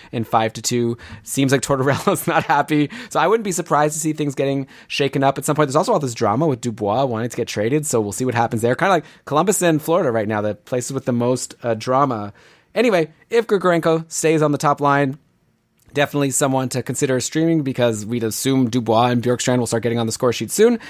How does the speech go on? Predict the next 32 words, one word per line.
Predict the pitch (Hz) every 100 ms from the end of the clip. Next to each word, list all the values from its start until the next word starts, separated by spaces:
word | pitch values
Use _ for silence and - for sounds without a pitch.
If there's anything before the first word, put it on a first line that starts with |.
| -
and | 120
they | 113
could | 117
bring | 123 120
Grigorenko | 117 120 117 123
with | 113 143
them. | 185 175 180 - - - -
Uh, | 127 120 120 -
and | 120 117
also, | 151 180
if | 156
the | 151
lines | 147 147
change, | - 247 226 - - -
watch | 127 160
and | 170
see | 175
who | 175
gets | 220 -
there. | 117
And |
if | 113
it's | 131 -
Texier, | 160 165 147 135 156
it | 165
might | 131 123
be | 131 131
time | 139 131
to | 131
stream | 127 - 147
him | 160
in, | 98